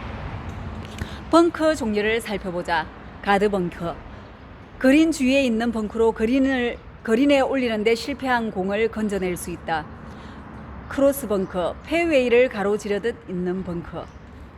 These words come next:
글라스 벙커. 풀로 뒤덮인 웅덩이를 말한다.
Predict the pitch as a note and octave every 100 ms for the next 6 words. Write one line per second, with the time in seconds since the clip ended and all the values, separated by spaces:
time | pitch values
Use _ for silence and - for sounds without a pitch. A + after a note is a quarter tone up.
0 | - - - - - A3 A#3 A#3 - F#3+
1 | - F3 - - - - - - E4+ E4+
2 | C#4+ A#3 - C4 A#3+ - A3+ B3+ C4+ A#3
3 | F3+ E3+ E3+ E3 E3+